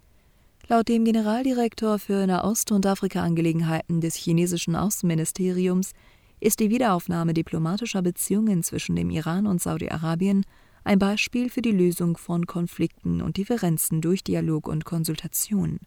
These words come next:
Laut dem Bericht der People's Daily of China vom Samstag sagte Wang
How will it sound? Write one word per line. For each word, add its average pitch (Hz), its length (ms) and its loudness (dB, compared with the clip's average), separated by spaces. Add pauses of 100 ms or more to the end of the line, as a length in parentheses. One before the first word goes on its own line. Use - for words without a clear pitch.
(1080)
Laut 220 200 6
dem 226 120 6
Bericht 220 420 2
der 233 220 2
People's 226 480 -2
Daily 190 440 2
of 180 340 -2
China 196 560 0
vom - 300 -6
Samstag 196 580 -2
sagte 226 580 -2
Wang 196 320 -2